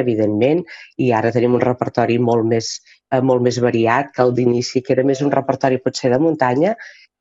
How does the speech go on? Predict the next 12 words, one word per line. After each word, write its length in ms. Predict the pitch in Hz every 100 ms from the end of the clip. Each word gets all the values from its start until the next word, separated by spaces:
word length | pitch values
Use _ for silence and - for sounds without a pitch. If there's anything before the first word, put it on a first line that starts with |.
| _
i, 640 | 165 156 147 143 135 127 - _ _ _ -
i, 60 | 139 131 - -
però 220 | 135 127 120 - - _ _ - _ -
és, 240 | 151 143 - -
són 240 | 156 151
dues 240 | 165 175 180
aficions 800 | 170 170 - 180 170 175 175 -
que, 160 | 156 143 131 - - _ -
que 140 | 135 123 120 131
moltes 480 | 139 147 147 120 123
vegades 400 | 123 123 127 131
van, 300 | 123 123